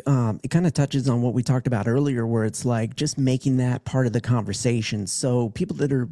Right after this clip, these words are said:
within the fitness industry, just understanding that that population does exist,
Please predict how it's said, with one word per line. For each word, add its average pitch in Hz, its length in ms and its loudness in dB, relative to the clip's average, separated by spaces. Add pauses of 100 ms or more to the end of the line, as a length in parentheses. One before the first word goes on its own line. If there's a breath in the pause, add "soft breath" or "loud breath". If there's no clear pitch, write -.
(100)
within 165 360 2
the 185 80 -2
fitness 143 340 -2
industry, 127 480 0
just 123 220 -2
understanding 135 560 2
that 120 140 -2
that 117 200 -2
population 123 720 -2
does 120 240 0
exist, 120 760 -2